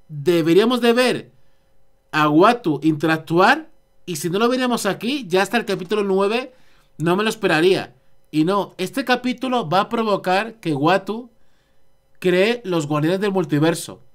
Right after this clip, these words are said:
que se involucre para, spoiler, spoiler, lo siento mucho, spoiler, ¿vale?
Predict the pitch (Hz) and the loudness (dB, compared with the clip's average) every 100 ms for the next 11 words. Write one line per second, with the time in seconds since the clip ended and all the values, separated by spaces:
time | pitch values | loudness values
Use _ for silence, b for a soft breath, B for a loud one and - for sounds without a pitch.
0 | _ - - 156 196 185 160 180 233 240 | _ -4 -2 0 0 0 2 4 4 0
1 | - 104 87 - - _ _ - _ _ | -2 -12 -12 -20 -20 _ _ -20 _ _
2 | _ - _ _ - - _ _ - - | _ -20 _ _ -20 -20 _ _ -20 -20
3 | _ _ - - 185 175 165 147 - 170 | _ _ -8 2 6 6 4 2 -2 -6
4 | - - 262 247 180 113 95 - _ _ | -4 6 8 8 6 -2 -8 -20 _ _
5 | - - 147 - 220 202 147 95 - _ | -20 -10 -10 -4 2 2 2 -4 -14 _
6 | _ - 131 143 190 208 202 160 147 143 | _ -16 -10 -6 -4 -2 -2 -4 -6 -8
7 | 190 175 135 117 123 156 240 | -4 -2 -2 -6 -6 -6 -8